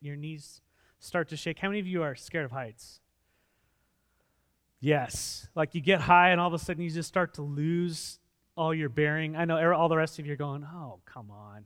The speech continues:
No. <clears throat> It's true. It's like you just start to lose, something within you gives out. Your fortitude falls apart. The king lost his color.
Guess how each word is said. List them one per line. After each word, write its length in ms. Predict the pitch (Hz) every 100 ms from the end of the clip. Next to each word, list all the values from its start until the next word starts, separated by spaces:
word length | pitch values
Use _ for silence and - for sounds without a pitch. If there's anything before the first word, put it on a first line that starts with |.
| -
No. 300 | 175 165 147 - _ _ _ _ _ _ _ _ _ _ _ -
<clears throat> 40 | - - - -
It's 320 | 180 - -
true. 320 | - 226 247
It's 320 | 165 170 - 196
like 180 | 185
you 100 | 175
just 220 | 160 185 -
start 320 | - 190 190
to 100 | 185
lose, 640 | 180 185 202 202 165 - _ _ _ _ _ _ _ _
something 400 | - 214 233 226
within 320 | 185 170 214
you 140 | 220 180
gives 260 | 175 147
out. 180 | 196 190
Your 120 | 165
fortitude 640 | - - 202 202 185 190 165
falls 260 | 180 170
apart. 360 | 156 - 180 143
The 80 | 156
king 420 | - - 226 214
lost 320 | 175 151 127
his 160 | 143 -
color. 460 | - 220 220 220